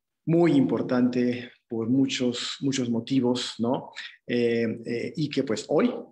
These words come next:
hoy está, está como una referencia fundamental, no por fortuna, sino por desgracia, <laughs> ¿no? Eh, en fin,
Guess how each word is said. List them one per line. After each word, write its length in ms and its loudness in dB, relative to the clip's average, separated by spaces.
hoy 220 0
está, 500 -4
está 680 -4
como 180 -12
una 180 -4
referencia 480 -6
fundamental, 600 -2
no 180 2
por 140 -2
fortuna, 400 -2
sino 240 -8
por 160 -10
desgracia, 460 -8
<laughs> 200 -6
¿no? 260 -8
Eh, 480 0
en 160 -4
fin, 340 2